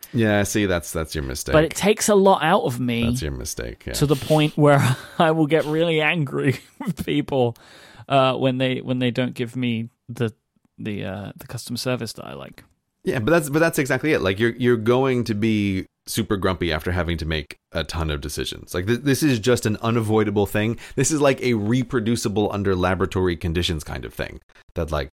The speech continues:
Speaker 1: just give people lots of decisions and, and they become frustrated. So just try to avoid
Speaker 2: Yeah.
Speaker 1: that as much as possible.
Speaker 2: What I found really interesting, though, for these, these two people in ikea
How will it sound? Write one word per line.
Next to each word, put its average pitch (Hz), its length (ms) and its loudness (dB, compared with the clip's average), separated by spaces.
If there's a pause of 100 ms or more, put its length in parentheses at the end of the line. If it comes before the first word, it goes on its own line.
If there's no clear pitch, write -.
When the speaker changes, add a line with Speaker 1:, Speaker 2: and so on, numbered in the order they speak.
Speaker 1:
just - 260 -4
give 117 200 2
people 101 260 0
lots 87 240 -2
of 82 60 -10
decisions 80 480 -4
and, 73 260 -4
and 85 180 -4
they 78 80 -2
become 78 320 -6
frustrated. 69 480 -8
So 104 140 2
just 107 200 -4
try 143 160 4
to 151 100 2
avoid 127 260 2
Speaker 2:
Yeah. 127 80 4
Speaker 1:
that 120 100 4
as - 100 -6
much 110 200 -6
as 110 60 -10
possible. 95 600 -4 (220)
Speaker 2:
What 180 140 2
I 269 140 4
found 196 220 0
really 185 240 -2
interesting, 143 500 -2
though, 117 200 -2
for - 140 -16
these, 120 300 -4
these 123 180 -6
two 123 180 -2
people 117 280 -2
in 117 80 -4
ikea 117 540 -2